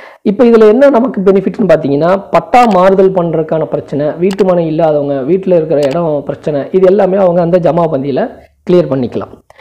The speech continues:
சரி, ஓகே, வீட்டுமனை இல்லாதவங்களுக்கு, வீடு, விவசாய நிலம் இல்லாதவங்களுக்கும் இவங்க அந்த ஒதுக்கப்பட்ட இடத்த அதுல இருந்து பிரிச்சு கொடுக்குறாங்களா, இதுக்கான விண்ணப்பம் எதுக்கு வாங்குறோம், இது எப்படி ready பண்றது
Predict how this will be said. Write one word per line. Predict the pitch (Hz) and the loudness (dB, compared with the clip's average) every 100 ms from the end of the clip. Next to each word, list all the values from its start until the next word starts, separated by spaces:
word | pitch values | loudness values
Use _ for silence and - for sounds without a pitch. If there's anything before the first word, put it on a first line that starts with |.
| - - _ | -20 -20 _
சரி, | - 226 | 2 4
ஓகே, | 208 | 4
வீட்டுமனை | 202 262 277 247 220 | 2 0 2 4 4
இல்லாதவங்களுக்கு, | 220 220 208 202 190 233 | 4 4 4 2 0 -2
வீடு, | 202 208 208 196 180 | -2 2 4 4 2
விவசாய | 180 214 214 | -2 -2 0
நிலம் | 190 190 180 | 2 2 2
இல்லாதவங்களுக்கும் | 180 180 175 170 170 233 - - - - | 2 4 4 2 0 -2 -4 -16 -18 -4
இவங்க | 202 208 208 | 0 2 2
அந்த | 185 175 165 | 2 2 4
ஒதுக்கப்பட்ட | 175 214 208 190 190 | 2 0 -2 0 0
இடத்த | 175 165 | 0 -2
அதுல | 233 190 | -2 -2
இருந்து | 175 190 190 | -2 -4 -4
பிரிச்சு | 180 - | -4 -6
கொடுக்குறாங்களா, | 180 160 156 143 135 143 185 | -8 -4 -4 -2 -4 -6 -4
இதுக்கான | 175 175 170 | -2 -2 -2
விண்ணப்பம் | 165 196 196 185 | 0 0 0 0
எதுக்கு | 151 175 151 | -2 -2 -2
வாங்குறோம், | 139 156 135 139 - | -2 -2 -2 -4 -6
இது | 160 | -4
எப்படி | 160 160 208 | -4 -2 -4
ready | 170 165 | -2 -2
பண்றது | 160 151 156 | -4 -4 -4